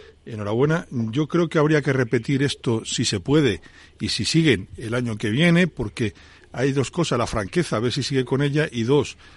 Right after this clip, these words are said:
a ver si va aterrizando alguna de las medidas que, que él, que por lo menos he de agradecer también que tiene criterio, porque al final, aunque no estemos de acuerdo con él, porque,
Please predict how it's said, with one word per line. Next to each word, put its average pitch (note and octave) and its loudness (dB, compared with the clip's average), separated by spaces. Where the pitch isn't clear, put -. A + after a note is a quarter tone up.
a G2 -8
ver A#2 -2
si - -4
va C3 2
aterrizando C3+ 0
alguna C#3 0
de C#3 0
las B2 -4
medidas C3+ -2
que, A#2+ -2
que A2+ 0
él, D3+ -4
que B2+ -2
por C3 0
lo B2+ 6
menos F#3 4
he A3 8
de G3+ 4
agradecer F#3+ 4
también F3 2
que D#3+ 0
tiene C#3 0
criterio, C#3+ 0
porque A#2 -4
al G2+ -2
final, C3+ 0
aunque B2+ -2
no C#3+ 0
estemos D#3+ 0
de B2 0
acuerdo G#2+ -2
con A2+ -2
él, C4 0
porque, A#2+ 0